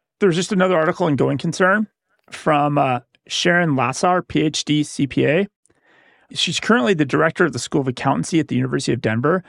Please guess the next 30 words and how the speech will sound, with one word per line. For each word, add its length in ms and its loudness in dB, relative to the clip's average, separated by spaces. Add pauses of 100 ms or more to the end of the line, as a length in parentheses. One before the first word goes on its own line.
(140)
but 140 -2
she 100 -2
was 180 -2
previously 480 -2
the 100 -6
chair 240 0
of 80 0
the 80 -4
Col-, 280 -4
Colorado 480 -2
Society 580 -4
of 80 -8
C 180 -4
P 180 -2
As. 320 -2 (680)
And 480 2
she 260 0 (380)
basically, 760 2
uh, 280 2 (220)
writes 280 2
about 260 0
how 340 0
the 480 0 (600)
hundred 220 0
fifty 260 0
hours 240 2
is 80 -4
actually 340 0
a 60 2
barrier, 500 0